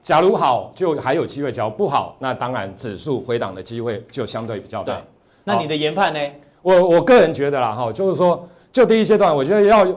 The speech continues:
Speaker 1: 大幅优于市场的预期的机会并不会太大。哦，那可是呢，资金的部分，他会去做功课，就是说一些研究员啊，一些外资开始会做功课。我觉得，假如说就国际的资金来讲的话，其实他会往大陆去，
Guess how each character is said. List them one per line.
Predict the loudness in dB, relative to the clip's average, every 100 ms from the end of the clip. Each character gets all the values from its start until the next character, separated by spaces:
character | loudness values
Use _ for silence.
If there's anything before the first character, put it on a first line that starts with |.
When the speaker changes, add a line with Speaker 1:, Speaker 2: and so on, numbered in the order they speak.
| 0
Speaker 1:
大 | 2 4
幅 | 2 0
优 | 0
于 | 0
市 | -4 -8
场 | -8 -10
的 | -10
预 | -6 -6
期 | -8 -12
的 | -12
机 | -8 -6
会 | -6
并 | -6 -10
不 | -10
会 | -14
太 | -14 -14
大。 | -16 -18 _ _ _ _
哦， | 0
那 | 4 2 2 -8 _
可 | -4 -2
是 | 2
呢， | 4 4
资 | 0 -4 -2
金 | 0 -2
的 |
部 | 0 0
分， | 0 -2
他 | -8 -2 0
会 | 0 -2
去 | -4 -8
做 | -6 -4
功 | -4 -6 -6
课， | -10 -4
就 | -2
是 |
说 | -2 -4 -16 _ -8
一 | -2 2
些 | 4 4
研 | 2
究 | 2 2
员 | 2
啊， | 2
一 | 0
些 | 2
外 | 2 0
资 | -2
开 | -4
始 | -4
会 | -4
做 | -4 -4
功 | -4
课。 | -4 -2
我 | -2
觉 | 0 2
得， | 2
假 | 0
如 | -4
说 | -6
就 | -4 -6
国 | -4 -2 -2
际 | -4 -6
的 | -6
资 | -6 -10
金 | -8 -8
来 | -10
讲 | -10 -12
的 |
话， | -12 -12 _ _ _
其 | 0 2
实 | 2
他 | 0 -2
会 | 0 -2 -2 -6 -8
往 | -8 -8 _ _ -2
大 | -2
陆 | -2 -8
去， | -14